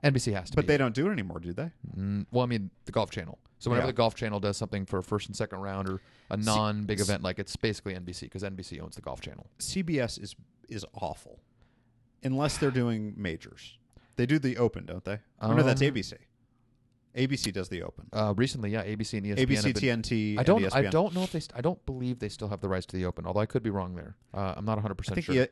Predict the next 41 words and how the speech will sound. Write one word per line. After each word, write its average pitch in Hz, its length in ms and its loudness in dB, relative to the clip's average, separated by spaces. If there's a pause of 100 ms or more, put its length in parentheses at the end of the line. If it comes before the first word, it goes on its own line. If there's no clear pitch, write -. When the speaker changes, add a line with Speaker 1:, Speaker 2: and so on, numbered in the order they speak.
Speaker 2:
E 127 100 4
S 117 120 4
P 120 140 -2
N 98 160 0
does 82 160 -6
the - 140 -8
Open - 320 -10 (260)
with 104 200 4
Speaker 1:
First - 60 -14 (160)
Speaker 2:
A 110 120 0
B 85 120 -4
C. - 160 -8 (120)
Speaker 1:
Am 135 120 0
I 240 80 4
crazy 147 340 -2
thinking 139 220 -4
that, 98 60 -10
like, 92 120 -6 (100)
T 117 220 -6
N 110 160 -2
T 101 260 -6
did 107 140 0
the 113 100 4
Open 120 220 0
last 117 120 -2
Speaker 2:
They 139 60 4
did. 220 120 8
Speaker 1:
year? 156 160 2 (100)
Speaker 2:
Yeah, 165 240 0
they 120 100 2
always 117 200 4
Speaker 1:
Okay. 87 120 -2
Speaker 2:
do. 85 60 -6 (260)
Yeah, 98 120 0 (180)
Speaker 1:
Okay. 104 80 -6
Speaker 2:
they're 123 100 4
part 120 200 2
of 101 40 2
that - 140 -4
family. 92 240 -4 (180)
Speaker 1:
Okay. 90 200 -8